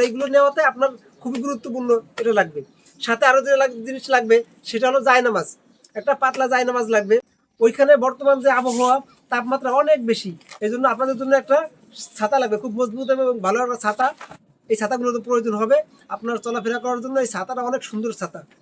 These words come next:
এই ছাতাটা আপনার দরকার হবে। এবং আপনার যেটা বড় প্রয়োজন হবে, সেটা হলো একটা পাসপোর্ট ব্যাগ। এই ব্যাগটা আপনার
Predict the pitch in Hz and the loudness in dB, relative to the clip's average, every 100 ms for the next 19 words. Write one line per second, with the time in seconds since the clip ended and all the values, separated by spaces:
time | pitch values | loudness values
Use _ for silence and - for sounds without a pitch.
0 | _ - 185 196 240 240 240 233 233 233 | _ -20 -6 -6 -2 -4 -4 -8 -8 -6
1 | 220 233 277 - _ _ _ _ _ _ | -6 -2 -4 -4 _ _ _ _ _ _
2 | 226 247 226 254 254 254 233 254 233 262 | -6 -4 -4 -6 -2 -4 -4 -8 -4 -4
3 | 262 233 233 285 302 _ _ - 226 254 | -2 -4 2 2 2 _ _ -4 -2 0
4 | 262 - 285 254 254 - 254 214 185 - | -2 -2 -2 0 -2 -2 0 2 2 0
5 | _ _ _ _ _ _ _ 233 220 262 | _ _ _ _ _ _ _ -2 2 0
6 | 254 262 233 254 | 0 -4 -2 -4